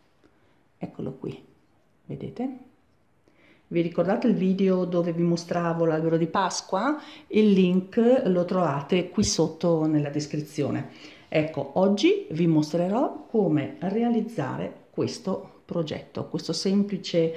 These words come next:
ovetto è una mia creazione, ma tranquille, è molto semplice, non è assolutamente difficile, occorre solo un po' di pazienza. Allora,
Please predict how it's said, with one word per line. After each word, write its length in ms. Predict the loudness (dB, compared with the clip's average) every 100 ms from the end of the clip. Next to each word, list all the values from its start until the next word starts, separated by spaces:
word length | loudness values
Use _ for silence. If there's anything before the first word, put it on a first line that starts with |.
| -10 -18 -6
ovetto 560 | 4 4 4 0 -2
è 80 | 2
una 160 | 6 8
mia 240 | 6 6
creazione, 960 | 4 0 -2 -6 0 2 2 2 2 2
ma 280 | 0 -2 -6
tranquille, 800 | 2 2 4 6 6 6 2 0
è 400 | -2 -2 -2 -2
molto 340 | -2 -4 -6
semplice, 960 | -6 -4 -4 -4 -6 -6 0 0 0 -8 -20 -20 -20 -16 -2
non 160 | 2
è 80 | 2
assolutamente 640 | 0 -2 -2 0 0 0
difficile, 720 | -4 -4 -6 -6 -6 -6 0 2
occorre 360 | 4 4 4
solo 600 | 2 2 4 6 4 2 2
un 140 | 2
po' 240 | 0 -6 -6
di 100 | -6
pazienza. 680 | -4 -8 -12 -14 -14 -16 -20 -20 -20 -20 0
Allora, 300 | 2 2